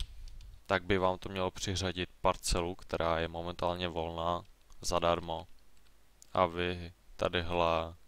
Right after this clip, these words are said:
budete mít pak game mod s tím, že si tady můžete, eh, dělat úplně, co chcete v game modu. Je to jenom tady ta vaše parcela od rohu k rohu, takže si tady pak můžete stavět, jak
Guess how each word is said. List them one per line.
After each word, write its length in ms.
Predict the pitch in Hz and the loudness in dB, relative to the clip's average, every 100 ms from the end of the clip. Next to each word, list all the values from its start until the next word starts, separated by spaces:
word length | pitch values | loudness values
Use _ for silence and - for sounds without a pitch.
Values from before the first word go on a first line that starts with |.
| - - - - - - - - | -20 -20 -20 -20 -20 -20 -20 -8
budete 300 | 95 92 - | 0 0 2
mít 180 | 92 90 - | 0 -2 -2
pak 180 | 87 | -2
game 180 | 87 82 | 2 0
mod 320 | 82 85 82 - - - - - - - - - - - - | 0 -4 -4 -6 -18 -20 -20 -20 -20 -20 -20 -20 -20 -8 -2
s 100 | - | 0
tím, 280 | 95 87 | 0 -2
že 140 | 82 85 | 0 0
si 160 | - | 0
tady 200 | 92 85 | 2 2
můžete, 720 | 80 82 85 85 - 82 82 85 - - - - - - | 0 -6 -6 -4 0 2 2 -4 -16 -20 -20 -18 -18 -4
eh, 320 | 87 82 82 | 2 4 2
dělat 320 | 82 85 82 - | 2 2 2 0
úplně, 360 | - - 90 87 | -8 -6 -4 -4
co 180 | - 87 | -4 -6
chcete 420 | - - 85 - - - - - - _ _ - - - - - | -6 -8 -8 -8 -10 -14 -20 -20 -20 _ _ -20 -20 -20 -20 -16
v 100 | 92 | -4
game 200 | 90 80 | 0 0
modu. 400 | 80 80 85 82 - - - | -2 -8 -8 -12 -16 -8 2
Je 140 | 98 | 2
to 140 | - | 4
jenom 400 | 101 92 95 95 - | 4 4 4 -2 -4
tady 220 | - 98 95 | 2 4 4
ta 120 | 98 | 2
vaše 260 | 92 - | 2 0
parcela 460 | - 92 - 87 85 | 2 2 4 0 0
od 140 | 90 | -2
rohu 240 | 87 87 90 | -2 -2 -2
k 100 | - | -2
rohu, 300 | 82 80 82 - - - - - | -2 -4 -10 -16 -20 -16 -16 -6
takže 240 | 90 85 | -4 -2
si 140 | - | -2
tady 180 | 85 80 | 0 -2
pak 200 | - 80 | -2 -4
můžete 320 | 90 80 - | -4 -6 -6
stavět, 380 | 82 - 82 - | -6 -2 -4 -4
jak 100 | 80 | -8